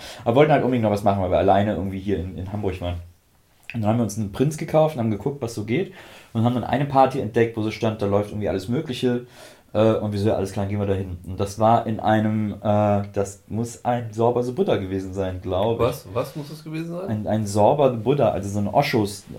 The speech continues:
Speaker 1: Die Oshos haben ja immer Discos
Speaker 2: Ah, ach so.
Speaker 1: gemacht.
Speaker 2: Ja, ja, okay.
Speaker 1: War auf jeden Fall eine Osho-Disco. Äh, die war da am, wie heißt das, Hamburger Weg oder so, da wo auch dieses japanische Hotel ist. Ja, irgend so ein, äh, Stern, Milchstraße oder so, irgendwie so da hinten, irgendwie so die Ecke.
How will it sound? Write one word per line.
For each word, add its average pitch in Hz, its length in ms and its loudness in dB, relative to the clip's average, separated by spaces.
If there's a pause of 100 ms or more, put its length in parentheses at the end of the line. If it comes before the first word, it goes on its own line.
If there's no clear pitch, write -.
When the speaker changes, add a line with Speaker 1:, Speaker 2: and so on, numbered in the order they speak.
Speaker 1:
Die 110 120 -6
Oshos 131 320 -4
haben 104 120 -2
ja 92 80 -4
immer 95 140 -6
Discos 123 260 -2
Speaker 2:
Ah, 151 200 6 (140)
ach 101 60 0
so. 98 140 -2
Speaker 1:
gemacht. 85 200 -4
Speaker 2:
Ja, 92 240 -2
ja, 87 140 0
okay. - 280 -8
Speaker 1:
War 123 60 4
auf 127 80 4
jeden 123 80 2
Fall 135 100 4
eine - 80 2
Osho-Disco. 98 680 -2 (500)
Äh, 101 200 2
die 101 140 0
war 110 200 6
da 110 240 4
am, 101 340 0
wie 101 120 0
heißt 113 180 -4
das, 139 280 -8
Hamburger 110 380 -4
Weg 131 320 -4
oder 131 160 -8
so, 135 380 -6
da 110 160 -6
wo - 60 -10
auch 101 140 -12
dieses 107 300 -10
japanische 123 600 -6
Hotel 113 360 -4
ist. - 320 -10 (640)
Ja, - 80 -12
irgend 107 240 -8
so 107 80 -6
ein, 101 180 -6 (380)
äh, - 340 -14
Stern, 113 640 -6
Milchstraße 117 640 -6
oder 104 140 -4
so, 107 120 -4
irgendwie 107 200 -2
so 107 80 -2
da 104 100 0
hinten, 110 280 -2
irgendwie 90 180 -6
so 92 80 -4
die 82 100 -2
Ecke. - 220 -6